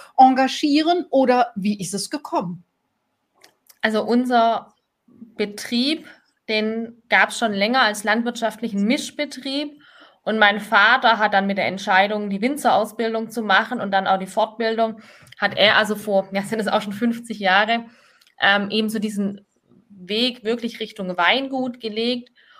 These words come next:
Speaker 2: Und er hat dann auch erst mit der Vermarktung von Flaschenwein begonnen. Wir sind drei Töchter, ich bin die Älteste. Und sozusagen, oder dadurch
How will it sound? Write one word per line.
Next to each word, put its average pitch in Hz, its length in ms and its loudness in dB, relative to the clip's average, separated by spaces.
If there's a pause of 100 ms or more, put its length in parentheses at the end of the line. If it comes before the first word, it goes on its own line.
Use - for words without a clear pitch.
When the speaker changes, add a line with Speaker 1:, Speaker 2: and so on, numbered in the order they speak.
Speaker 2:
Und 208 80 -4
er 202 220 4
hat 233 120 2
dann 208 120 -2
auch 202 200 2
erst 202 320 -2
mit 202 160 -8
der 185 220 2
Vermarktung 196 640 0
von 190 160 -8
Flaschenwein 180 840 0
begonnen. 175 600 -2 (1500)
Wir 220 180 -2
sind 254 220 0
drei 196 160 6
Töchter, 262 440 0
ich 277 120 -4
bin 214 140 -6
die 196 100 -4
Älteste. 226 440 0 (1040)
Und 233 260 0
sozusagen, 240 920 0 (460)
oder 208 120 -2
dadurch 214 480 2